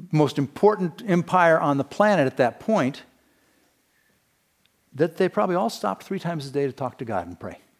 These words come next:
They'd trained their hearts to obey no matter what early on with the dietary laws thing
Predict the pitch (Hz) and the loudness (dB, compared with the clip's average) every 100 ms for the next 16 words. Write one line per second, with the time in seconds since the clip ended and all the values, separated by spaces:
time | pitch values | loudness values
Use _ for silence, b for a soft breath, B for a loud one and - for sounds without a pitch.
0 | _ _ _ _ _ _ _ _ _ _ | _ _ _ _ _ _ _ _ _ _
1 | _ _ _ _ _ _ _ _ _ _ | _ _ _ _ _ _ _ _ _ _
2 | _ _ _ _ _ _ 160 156 - - | _ _ _ _ _ _ 2 2 0 2
3 | 208 196 156 151 - 262 277 - - 185 | 4 4 4 2 2 2 2 -2 -2 2
4 | 156 147 117 117 190 185 160 170 160 151 | 4 2 2 4 6 6 6 4 2 2
5 | 147 143 135 151 208 - - _ _ _ | 4 2 4 4 2 -2 -20 _ _ _
6 | 156 180 175 170 202 175 - 139 139 147 | 2 4 6 6 4 2 -2 0 2 4
7 | 151 170 160 156 151 160 156 - 175 202 | 2 0 0 2 4 2 -2 -6 -4 -4